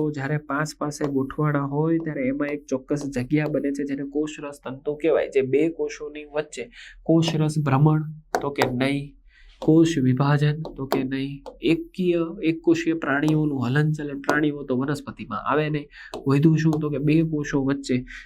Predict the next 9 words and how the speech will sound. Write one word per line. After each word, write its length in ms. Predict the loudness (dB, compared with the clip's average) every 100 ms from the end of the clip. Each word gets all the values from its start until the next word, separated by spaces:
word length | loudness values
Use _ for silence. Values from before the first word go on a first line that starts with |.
| -4
દ્રવ્યના 640 | 2 2 4 4 2 0 -2
વહનની 440 | -2 -4 -2 -2 -2 -4 -2
શું 140 | -2
કરે 220 | 0 0 0
છે? 160 | -2 -6 -8 -2
આપ 240 | -2 0
લે 140 | 0 0
કરે 280 | -6 -8 -8
છે. 120 | -8